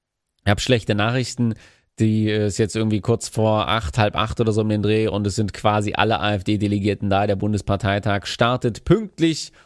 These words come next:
um zehn. Unser Protest hat nichts gebracht. Ein so ein Kloppo hat sich dann tatsächlich noch auf den, äh, Gleisen der Straßenbahnlinie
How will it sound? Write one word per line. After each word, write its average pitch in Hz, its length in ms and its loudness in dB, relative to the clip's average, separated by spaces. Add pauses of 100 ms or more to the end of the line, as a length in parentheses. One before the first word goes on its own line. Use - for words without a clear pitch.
(180)
um 127 240 2
zehn. 139 400 0
Unser 117 240 0
Protest 117 420 -2
hat 110 120 0
nichts 113 240 -4
gebracht. 107 480 0 (320)
Ein 123 200 2
so 123 80 0
ein 117 80 0
Kloppo 127 380 0
hat 120 100 -4
sich 113 160 -4
dann 113 160 0
tatsächlich 110 540 0
noch 107 320 0 (380)
auf 107 240 2
den, 104 440 0
äh, 98 240 0
Gleisen 104 440 0
der 98 160 2
Straßenbahnlinie 117 1200 0